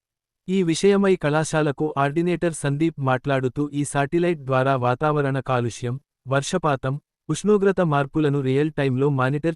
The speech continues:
చేయవచ్చన్నారు. జీపీఎస్ ట్రాకర్ సహాయంతో శాటిలైట్ ప్రయాణ మార్గాన్ని గుర్తించి, సేకరించిన డేటాను విశ్లేషించవచ్చని వివరించారు. ఈ ప్రాజెక్ట్లో సీబీఐటీ వివిధ విభాగాలకి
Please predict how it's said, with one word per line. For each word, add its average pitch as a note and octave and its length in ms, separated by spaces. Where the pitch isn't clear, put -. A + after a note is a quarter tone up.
చేయవచ్చన్నారు. A#2 880
జీపీఎస్ G#3 580
ట్రాకర్ D#3+ 400
సహాయంతో D3 600
శాటిలైట్ D#3 640
ప్రయాణ C#3 340
మార్గాన్ని C3+ 580
గుర్తించి, B2 600
సేకరించిన F3+ 680
డేటాను C3+ 460
విశ్లేషించవచ్చని C#3 1040
వివరించారు. A#2+ 800
ఈ F#3 120
ప్రాజెక్ట్లో F3 640
సీబీఐటీ F3 640
వివిధ C#3+ 320
విభాగాలకి C#3 720